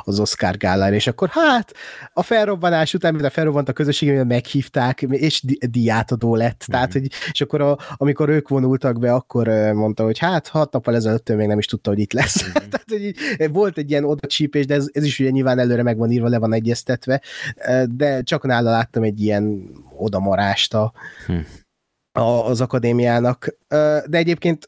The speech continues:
Speaker 1: ha már mondtad ezt a nyolc kategóriát, ez, ezzel kb. ilyen harminc másodpercet spóroltak kategóriánként, ö, ö, a-, a-, ami egyszerűen felfoghatatlan megint csak.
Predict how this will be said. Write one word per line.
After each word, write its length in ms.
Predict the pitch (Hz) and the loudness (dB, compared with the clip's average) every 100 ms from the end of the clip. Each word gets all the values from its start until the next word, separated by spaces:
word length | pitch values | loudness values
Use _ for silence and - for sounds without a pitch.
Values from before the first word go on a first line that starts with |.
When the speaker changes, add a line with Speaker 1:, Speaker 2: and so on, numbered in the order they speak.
| - | -4
Speaker 1:
ha 100 | 156 | 0
már 140 | 156 | 2
mondtad 300 | 165 175 151 | 2 0 0
ezt 160 | 143 143 | 0 0
a 20 | |
nyolc 200 | 147 151 | 0 0
kategóriát, 840 | 143 - 139 139 135 135 143 - | -2 -4 0 0 2 2 2 0
ez, 340 | - 139 131 - - - - _ | -2 -2 0 -6 -14 -16 -18 _
ezzel 280 | 143 143 143 | -2 0 0
kb. 260 | 147 143 | 0 2
ilyen 500 | 151 147 147 147 147 127 | 2 4 4 2 0 -4
harminc 380 | 127 151 131 123 | -2 0 0 0
másodpercet 540 | 131 117 113 113 - | -2 -2 -2 -2 0
spóroltak 640 | - - 107 107 110 113 - | -4 0 0 2 0 -2 -6
kategóriánként, 1080 | - 113 107 101 98 104 110 - 110 104 - | -6 -4 -2 0 0 0 0 0 0 0 -2
ö, 60 | 92 | 0
ö, 140 | 113 - | 0 0
a-, 380 | 104 87 110 - 123 | 0 0 0 0 0
a-, 60 | 110 | 0
ami 280 | - 135 123 | 0 0 0
egyszerűen 540 | 127 - 151 147 147 | -4 -2 0 2 0
felfoghatatlan 720 | 143 165 - 117 117 113 131 123 | 0 -2 -4 -6 -4 -2 0 0
megint 320 | 120 101 104 | 0 0 -2
csak. 240 | - 98 | -2 -4